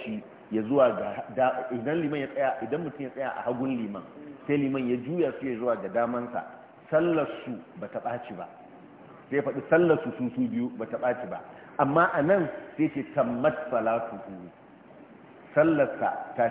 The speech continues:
cika. Me bambancin wancan da wannan? Hmm? <laughs> Ai, Ibn Hajar rahmatullahi alaihi.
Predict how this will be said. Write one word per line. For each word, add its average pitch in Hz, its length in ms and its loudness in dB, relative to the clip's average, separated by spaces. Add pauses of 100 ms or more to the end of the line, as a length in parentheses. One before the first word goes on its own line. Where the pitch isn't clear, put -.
cika. 92 240 -8 (760)
Me 170 140 6
bambancin 156 400 2
wancan 123 360 0
da 110 60 4
wannan? 98 280 -2 (1700)
Hmm? 143 260 6 (1700)
<laughs> - 0 -
Ai, 139 220 4
Ibn 104 220 0
Hajar 95 300 2
rahmatullahi 92 640 2
alaihi. 98 240 0